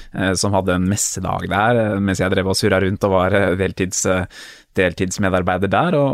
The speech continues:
og sa liksom, «Ja, kult å s-, sett at jeg har vært i naturfotomiljøet i, i noen år, og, og ønsket å ta kontakt der for å se på et, se på et mulig samarbeid», og, og sånn så var det jo egentlig den, eh, den ballen i gang da, så det var på en måte sånn,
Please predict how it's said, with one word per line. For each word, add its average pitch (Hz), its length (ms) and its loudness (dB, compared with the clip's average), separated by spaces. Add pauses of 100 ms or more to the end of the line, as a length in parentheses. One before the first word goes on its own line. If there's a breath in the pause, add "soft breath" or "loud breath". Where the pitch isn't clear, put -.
(100)
og 127 340 2
sa 117 140 0
liksom, 135 160 -2
«Ja, 320 320 -4
kult 165 240 -2
å 160 80 0 (160)
s-, - 160 -4 (160)
sett - 320 -4
at 107 160 -4
jeg 110 80 2
har 107 80 -2
vært 101 240 -4
i 101 160 -2
naturfotomiljøet 95 880 -4
i, 95 360 -4
i 95 40 -2
noen 101 160 0
år, 160 240 0
og, 90 80 -2 (120)
og 156 100 -2
ønsket - 280 -6
å 98 120 -2
ta 92 180 -2
kontakt - 400 -8
der 101 160 -6
for 92 80 -6
å - 60 -6
se 87 180 -4
på - 80 -8
et, - 160 -18 (320 loud breath)
se 131 160 -2
på 135 80 0
et 123 80 0
mulig 87 320 2
samarbeid», 90 640 0
og, 87 160 -2 (320 loud breath)
og 113 80 0
sånn 127 260 0
så - 140 -2
var 104 160 4
det 98 80 2
jo 92 60 -2
egentlig 95 200 -4
den, 92 300 -2
eh, 92 300 -4
den 92 260 -2
ballen 92 320 0
i 104 80 0
gang 117 240 0
da, - 100 -2
så - 160 -8
det 101 140 -2
var 95 80 -2
på - 100 -8
en 123 60 -2
måte 92 160 -4
sånn, 92 300 -2